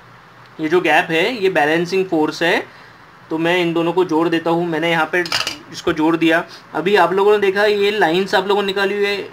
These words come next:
इस directions में, तो मैं एरो शो कर देता हूँ, ठीक है। और ये जो balancing mass है ये क्या करेगा, सबको balance करवाएगा, तो इसका direction opposite रहेगा,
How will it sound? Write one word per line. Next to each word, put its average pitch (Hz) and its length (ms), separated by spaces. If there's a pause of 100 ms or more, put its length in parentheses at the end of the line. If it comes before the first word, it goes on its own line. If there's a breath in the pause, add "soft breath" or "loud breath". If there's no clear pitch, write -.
(160)
इस 170 200
directions 175 500
में, 202 160 (340 loud breath)
तो 170 80
मैं 180 280
एरो 165 280
शो 190 140
कर 190 160
देता 190 260
हूँ, 190 240 (1700)
ठीक 190 120
है। 180 160 (420)
और - 380
ये 185 260
जो 214 120
balancing 185 480
mass 190 260
है 214 80
ये 202 120
क्या 190 160
करेगा, 208 320
सबको 220 760 (400)
balance 175 380
करवाएगा, 165 440
तो 202 120
इसका 185 260
direction 170 400
opposite 151 460
रहेगा, 107 380